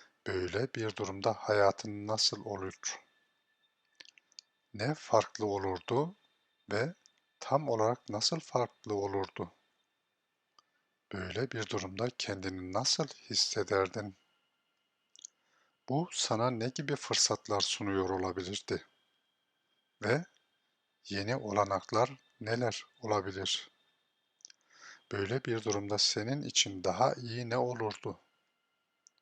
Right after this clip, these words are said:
O zaman hangi problemler çözülmüş olabilirdi? Bütün bunları düşün, resimlerle hayal et,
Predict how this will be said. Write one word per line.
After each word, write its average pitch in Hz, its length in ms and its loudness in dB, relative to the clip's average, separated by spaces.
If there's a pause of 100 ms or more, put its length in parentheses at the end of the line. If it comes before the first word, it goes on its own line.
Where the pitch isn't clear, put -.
(600)
O 120 140 2
zaman 127 480 2
hangi 131 360 -2
problemler 101 1080 0 (440)
çözülmüş 95 720 -2
olabilirdi? 127 720 2 (3000)
Bütün 135 640 -2
bunları 92 520 -4
düşün, 110 800 -2 (920)
resimlerle 92 720 0
hayal 95 600 2
et, - 560 -6